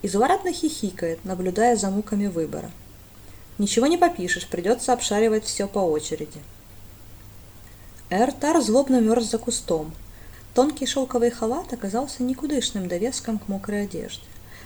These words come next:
В то же время искренне восхищаюсь упорством противника. Оказывается, среди равнинников тоже встречаются достойные воины,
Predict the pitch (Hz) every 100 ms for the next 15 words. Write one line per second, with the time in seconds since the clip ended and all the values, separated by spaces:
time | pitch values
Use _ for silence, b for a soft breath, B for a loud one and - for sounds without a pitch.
0 | - - 277 285 247 277 294 - 254 -
1 | 240 226 208 208 208 - 220 226 - 208
2 | - 190 - 190 185 190 - 165 220 -
3 | - - - B B B - 175 208 294
4 | 302 277 247 180 196 190 208 202 214 262
5 | 285 247 226 220 262 262 254 202 196 196
6 | 185 - - 196 - 196 196 185 180 165
7 | 226 233 175